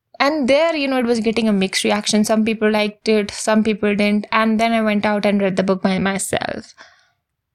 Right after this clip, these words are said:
And to say the least, as I said before, it was kind of underwhelming, right? I was just expecting it to just blow my mind away, but that did not happen. Now, I'm not going to give you any spoilers, but the twist at the end is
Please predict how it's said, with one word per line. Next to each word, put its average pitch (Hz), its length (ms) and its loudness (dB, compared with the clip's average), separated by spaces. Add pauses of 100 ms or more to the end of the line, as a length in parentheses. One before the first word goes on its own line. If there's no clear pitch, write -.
And 269 240 2
to 294 60 2
say 311 180 0
the 311 120 0
least, 302 340 -2
as 254 160 0
I 262 60 2
said 262 240 0
before, 247 300 -2
it 247 180 -4
was 277 420 -2 (400)
kind 392 300 0
of 392 240 -2
underwhelming, 202 600 0
right? 202 260 0
I 254 140 0
was 254 320 -4
just - 520 -4
expecting 220 680 -2
it 214 160 -2
to 208 80 -6
just 208 240 -6
blow 190 160 2
my 202 160 0
mind 190 340 0
away, 220 280 0
but 202 340 -2
that 196 180 0
did 190 100 0
not 185 240 -2
happen. - 440 -6 (500)
Now, 202 500 0 (100)
I'm 226 140 6
not 269 160 2
going 302 180 -4
to 285 80 0
give 214 180 2
you 214 160 -2
any 220 160 2
spoilers, 214 600 0
but - 520 -2 (2000)
the 247 120 4
twist 269 400 0
at 277 120 0
the 269 180 -2
end 233 300 0
is 226 180 -2